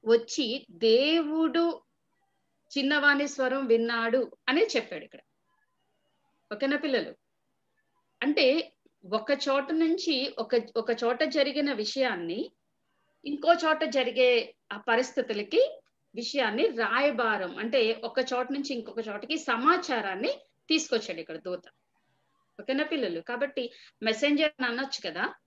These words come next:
ఇంకా చూద్దాం, ఇలాంటి proof మనకి చాలా ఉన్నాయి బైబిల్. ఆ, ఇక్కడ దూత ఏం చేశాడో చూద్దాం.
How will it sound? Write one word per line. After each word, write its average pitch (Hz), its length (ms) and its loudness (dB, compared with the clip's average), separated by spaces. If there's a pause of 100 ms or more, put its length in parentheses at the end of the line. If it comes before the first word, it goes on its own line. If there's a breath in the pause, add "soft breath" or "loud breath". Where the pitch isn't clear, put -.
ఇంకా 403 260 -2 (100)
చూద్దాం, 180 260 -6
ఇలాంటి 185 360 -10
proof 285 340 -8
మనకి 226 360 -6
చాలా 208 240 0
ఉన్నాయి 180 400 -6
బైబిల్. 170 300 -14 (760 soft breath)
ఆ, 170 160 -8
ఇక్కడ 339 280 -2
దూత 269 240 4
ఏం 214 160 2
చేశాడో 180 280 -8
చూద్దాం. - 360 -16